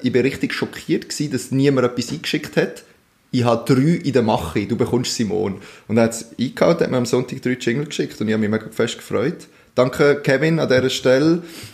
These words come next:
Grosses Shoutout an dich und deine Music Skills.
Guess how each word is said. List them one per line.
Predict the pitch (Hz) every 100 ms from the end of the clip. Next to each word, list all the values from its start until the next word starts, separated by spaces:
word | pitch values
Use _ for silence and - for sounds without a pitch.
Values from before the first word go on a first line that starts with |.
| -
Grosses | 131 139 139 -
Shoutout | - 123 127 131 131 135 -
an | 120
dich | 117 127 151 - - - - _ _ _ _ _ _
und | 117 113 117 113 - - _
deine | 113 110
Music | 113 113 113 123 - 139
Skills. | - - 110 - 101 - -